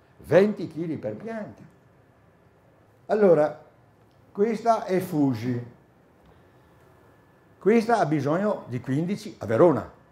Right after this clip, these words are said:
quindici longolades e anche venti, ventidue trattamenti per farla così bella,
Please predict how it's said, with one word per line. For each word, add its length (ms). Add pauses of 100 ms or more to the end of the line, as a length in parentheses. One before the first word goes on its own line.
(460)
quindici 800
longolades 800
e 40
anche 280
venti, 340
ventidue 460
trattamenti 640
per 160
farla 320
così 240
bella, 320